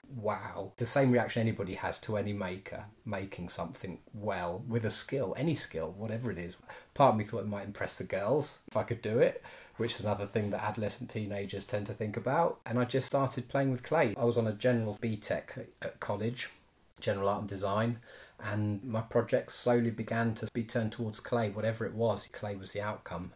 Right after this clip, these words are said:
And then I sort of decided to, to go to Farnham to, to study ceramics, and that's where it, it really became a firm part of, of me, my life really, of, you know, as a, as a material. It just sort of offered me everything.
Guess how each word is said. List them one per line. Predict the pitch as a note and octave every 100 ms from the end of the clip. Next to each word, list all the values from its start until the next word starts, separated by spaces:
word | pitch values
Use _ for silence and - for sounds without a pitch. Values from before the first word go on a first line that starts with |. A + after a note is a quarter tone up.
| -
And | F#2+
then | G2+
I | F#2+
sort | - -
of | G2
decided | G2+ G2+ G2+ G2
to, | - G2
to | A2 G#2+
go | G2 G#2
to | -
Farnham | - G2+ G#2 G2 G2
to, | G2+ G2 - _ -
to | -
study | - G2+
ceramics, | - - G#2+ A#2 F#2+ - G2+
and | G2+ - - - - _ -
that's | - -
where | A2+ G#2+ G2+
it, | F#2+ - F2+
it | -
really | G#2+ G2 G2+ -
became | A2 G2 G2
a | G2+
firm | - G2 G2 F#2+
part | - G2+ F#2+ -
of, | F#2+ - - - - - - -
of | -
me, | G#2 A#2 A2 -
my | G2+
life | B2 C3 -
really, | F2 F2+
of, | G2 -
you | A#2+ G2+
know, | F2+
as | G2
a, | -
as | -
a | G2+
material. | F#2+ - G#2+ F#2 F2+ F2+ - - _ _
It | -
just | G#2 -
sort | - G2
of |
offered | G2 - F#2+ F#2+
me | G2 -
everything. | G#2+ G#2+ G#2+ - D#2